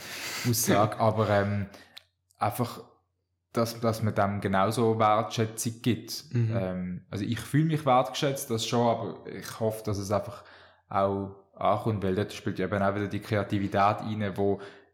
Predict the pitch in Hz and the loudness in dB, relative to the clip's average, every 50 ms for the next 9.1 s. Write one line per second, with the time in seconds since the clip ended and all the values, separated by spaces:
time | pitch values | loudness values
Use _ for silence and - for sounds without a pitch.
0 | _ - - - 107 110 107 - - - - - - _ - - - - 135 123 | _ -10 -4 -2 0 0 -2 -2 -6 -14 -16 -16 -16 _ -14 -14 -10 -4 -2 -2
1 | 110 - 107 107 110 113 113 120 117 101 107 107 - - 110 113 110 98 - - | 0 2 2 2 2 4 4 4 4 4 2 2 0 0 2 2 2 2 0 -4
2 | - - - - 113 - - - - 113 104 - 107 101 104 107 107 107 107 104 | -10 -14 -14 -14 -16 -16 -8 -2 -2 0 0 2 2 4 4 4 4 4 2 2
3 | 98 - - 104 101 98 92 104 101 - - - - 113 110 110 117 117 104 - | 0 -2 -2 -2 -2 -2 0 -2 -2 -2 -4 -8 -4 -2 -2 0 0 0 0 0
4 | 113 110 104 101 98 98 104 104 101 101 95 - 101 98 92 104 95 - - - | -2 -2 0 2 2 2 0 -2 -4 -6 -6 -6 -6 -2 -2 -2 -2 -4 -6 -6
5 | 101 98 117 113 110 101 98 98 104 101 95 95 - - - 98 98 98 92 123 | -4 -2 -2 2 4 4 4 4 4 2 -2 -4 -6 -6 -6 -4 -4 -2 0 0
6 | 117 - 90 92 92 - - - - - _ _ _ _ _ - 107 95 98 95 | 0 0 0 -4 -6 -10 -18 -20 -20 -20 _ _ _ _ _ -8 -6 -6 -2 0
7 | 107 107 107 - - - 151 143 131 117 107 104 - - - 117 110 110 107 - | 0 0 -2 -2 -2 0 0 0 2 0 -4 -4 -4 -4 -2 0 2 2 2 4
8 | 113 107 107 107 95 101 107 101 - - 113 110 110 110 110 101 92 85 87 87 | 4 4 6 4 4 2 -2 -2 -4 -6 -6 -6 -4 -2 -2 0 0 0 -2 -2
9 | 87 | -2